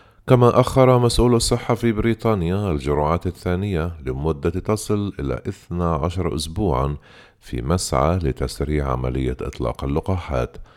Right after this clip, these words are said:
قال إيمانويل ماكرون: "الهدف ليس منح أكبر عدد ممكن من الناس الجرعة الأولى". وأضاف: "عندما تقول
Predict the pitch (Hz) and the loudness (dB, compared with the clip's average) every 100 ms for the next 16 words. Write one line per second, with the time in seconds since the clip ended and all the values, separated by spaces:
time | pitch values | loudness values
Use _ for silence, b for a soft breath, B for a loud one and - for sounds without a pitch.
0 | B B B B B 135 120 110 104 95 | B B B B B 4 6 6 4 4
1 | 101 98 101 98 95 95 98 98 85 87 | 2 4 4 2 2 2 2 0 -2 -2
2 | 90 90 92 - 76 78 85 85 87 - | 0 -2 -4 -4 -4 -4 -2 -2 -4 -6
3 | - 87 85 78 87 82 85 85 87 85 | -6 -6 -4 0 2 2 0 -2 -2 -4
4 | 90 - 87 85 76 73 82 87 107 110 | -4 -6 -6 -4 -4 -2 -4 -4 -4 -6
5 | - 69 76 76 78 82 80 98 69 69 | -8 -6 -4 -4 -4 -4 -2 -2 0 0
6 | 101 B B B B - 60 62 62 73 | -2 B B B B -8 -4 -2 0 2
7 | 90 110 - 69 69 76 85 92 - 143 | 2 0 -4 -4 -2 0 0 0 -2 -2
8 | 131 117 117 | 0 -2 -2